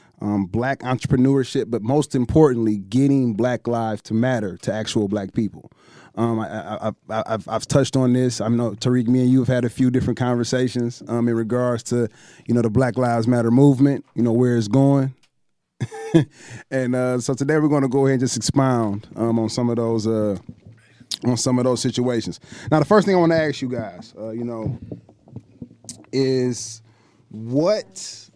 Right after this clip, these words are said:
um, we're gonna start with you, Kong. Um, I know that you are the organizer of the Juneteenth Festival. Um, you are the creator as well. I know this,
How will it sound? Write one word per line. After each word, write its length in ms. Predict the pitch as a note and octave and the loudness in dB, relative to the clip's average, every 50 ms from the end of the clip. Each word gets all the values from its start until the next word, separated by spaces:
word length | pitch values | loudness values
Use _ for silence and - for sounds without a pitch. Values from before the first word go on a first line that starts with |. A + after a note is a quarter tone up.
| _ - | _ -10
um, 440 | A#2+ B2+ B2+ B2+ B2 A#2+ A#2 G#2+ F#2+ C3 | -8 -6 -4 -4 -4 -4 -6 -6 -6 -4
we're 60 | C3+ | -2
gonna 100 | D3+ D3 | -2 -2
start 200 | - - D#3+ D3 | -2 -2 -2 -2
with 160 | C3 A#2+ - | -2 -2 0
you, 100 | F3+ D#3+ | 0 0
Kong. 420 | C3+ - B2 A2+ A2 G2+ G2 G2+ A2 - - - - - - - - - | 2 0 -2 -4 -4 -4 -6 -8 -8 -10 -12 -12 -12 -16 -12 -8 -6 -4
Um, 460 | A#2 B2 B2 A#2+ A#2+ A#2 A#2 F#2+ - - - - - C3+ C#3 - - - - | -4 -4 -2 -2 -2 -2 -2 -4 -6 -12 -6 -2 -2 0 2 0 0 0 0
I 120 | A#2 C3 | 0 2
know 140 | C#3+ D3 D3 | 4 4 2
that 200 | C#3+ C3+ - - | 2 0 0 2
you 140 | D3+ C#3+ C#3 | 4 6 6
are 200 | C3+ C3+ C3 C3 | 6 4 4 2
the 140 | A2+ B2+ - | 4 4 4
organizer 580 | B2 C3 B2+ A#2 B2+ B2+ B2+ B2+ B2 A2+ A#2+ | 4 4 2 2 2 0 2 2 2 2 0
of 80 | A#2 G#2+ | 0 0
the 60 | A2+ | 0
Juneteenth 600 | G#2+ G#2 B2+ B2+ B2 A#2 - - C3 B2 A#2+ A2 | 2 2 4 4 4 2 2 0 0 0 -2 -2
Festival. 580 | - - D3+ D3+ C#3+ - D3 C3+ D3 C#3+ C#3+ C#3+ - - - | 0 0 0 0 0 -2 -2 -2 -2 -4 -4 -8 -12 -10 -6
Um, 220 | A2 A2+ A2+ A2+ | -4 -2 -2 0
you 140 | B2 B2 C3+ | 2 2 2
are 80 | C3 A#2+ | 2 0
the 80 | A#2 | -2
creator 360 | A2 - B2+ B2+ B2 A#2 A#2 A2+ | -2 0 0 0 2 2 2 2
as 120 | A2+ G#2+ | 2 2
well. 240 | A2 B2+ C3 C3 C3 | 2 2 2 2 2
I 60 | B2 A#2+ | 2 2
know 160 | A#2+ A#2 A2 | 0 0 0
this, 200 | A2 A#2+ G#2+ | -2 -4 -4